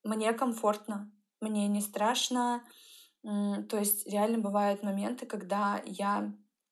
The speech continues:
на сессии с психологом, а, увереннее и лучше себя чувствую, чем когда, м, я наедине с собой. Это, естественно, касается каких-то сложных историй, это абсолютно нормально.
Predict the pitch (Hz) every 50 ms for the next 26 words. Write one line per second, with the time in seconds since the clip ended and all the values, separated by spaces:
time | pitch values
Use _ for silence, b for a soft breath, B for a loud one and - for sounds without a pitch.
0 | _ _ - 262 247 262 247 - 254 233 226 226 - 233 226 226 - - - -
1 | 226 - - 220 220 247 254 269 233 220 254 247 247 247 254 B B B B B
2 | B - 208 208 208 202 - - 226 214 180 - 214 220 247 240 247 240 233 226
3 | 226 220 220 220 214 208 208 202 208 B B B B B - 202 208 202 202 202
4 | 220 208 - - - - 196 180 196 196 208 196 190 190 - - 240 254 247 -
5 | - 247 226 208 196 185 185 - - 214 233 226 226 208 185 185 175 196 208 208
6 | 214 214 214 202 196 196 190 - - 196 190 190 190 190 190 190 196 196 202 208
7 | 208 - - - 202 - 208 214 220 214 202 180 190 196 202 202 - - 190 180
8 | 185 190 - - - 208 208 - - - - 277 254 247 - - - - 208 247
9 | 269 269 - 220 - 208 208 226 220 220 - 202 202 - 220 220 214 208 196 196
10 | 185 185 - - - - 240 269 277 269 220 202 - 202 - - - 226 226 226
11 | 220 214 190 190 185 190 196 226 285 302 277 247 220 208